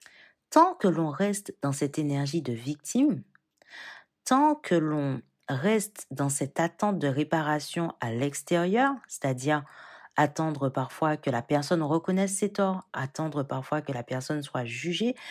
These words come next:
ce qui est totalement légitime, hein. Il y a des personnes qui ont besoin de ça pour se reconstruire et c'est totalement OK en fait. Encore une fois, mon but n'est pas de rajouter de la pression,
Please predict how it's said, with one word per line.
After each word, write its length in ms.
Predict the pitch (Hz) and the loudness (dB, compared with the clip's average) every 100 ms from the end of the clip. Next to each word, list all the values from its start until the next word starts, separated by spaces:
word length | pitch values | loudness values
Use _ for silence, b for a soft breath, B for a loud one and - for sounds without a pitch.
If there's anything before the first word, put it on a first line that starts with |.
| B | B
ce 120 | - | 0
qui 160 | 202 208 | 2 2
est 120 | 202 | 2
totalement 440 | - 277 190 180 | 2 4 4 2
légitime, 560 | 180 160 147 165 - 151 | 2 0 -2 -6 -2 -2
hein. 60 | 131 | 0
Il 40 | |
y 60 | 120 | -2
a 60 | |
des 100 | 131 | -2
personnes 420 | 131 160 160 220 | 2 2 2 0
qui 100 | 214 | 0
ont 60 | 151 | -2
besoin 320 | 127 139 151 | -2 -2 -2
de 140 | 139 131 | -2 -2
ça 220 | - - | 2 2
pour 200 | 196 147 | 0 -6
se 120 | - | -4
reconstruire 580 | 143 139 151 143 - 135 | -2 -2 -4 -8 -4 -4
et 60 | |
c'est 280 | 123 - 123 | -4 -6 -4
totalement 600 | - 214 196 170 175 180 - | 0 4 4 4 2 0 -2
OK 280 | 160 - 175 | -4 0 -2
en 100 | 127 | 0
fait. 300 | 120 151 - _ B B B B | -4 -8 -10 _ B B B B
Encore 320 | - 139 233 220 | -2 4 4 4
une 140 | 190 | 2
fois, 240 | 190 208 | 0 0
mon 160 | 196 160 | 2 0
but 200 | 143 233 | -2 0
n'est 140 | 190 | 0
pas 200 | 147 160 | 0 -2
de 280 | 135 127 120 - _ _ _ _ _ _ - | 0 -2 -4 -10 _ _ _ _ _ _ -6
rajouter 480 | - 160 170 - 196 | 0 0 0 -2 0
de 80 | |
la 100 | 131 | 0
pression, 560 | 120 - 156 - 214 233 | -2 -4 -6 -4 -4 -4